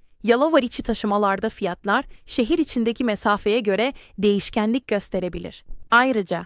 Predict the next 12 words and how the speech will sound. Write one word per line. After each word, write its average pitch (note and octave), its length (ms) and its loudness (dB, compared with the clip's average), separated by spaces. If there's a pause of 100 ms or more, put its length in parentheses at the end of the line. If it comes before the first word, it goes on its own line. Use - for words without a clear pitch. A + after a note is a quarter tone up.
(140)
taşınacak C#4+ 680 0
alanın C4 320 0
zemin A#3+ 320 0
kat B3 260 -4
olup G3+ 280 0
olmaması A3+ 720 0 (220)
ve A3 80 2
taşıma B3 400 2
sırasında A3+ 500 0
kullanılacak G#3 760 2
araçlar G3+ 600 2
da F#3+ 200 -4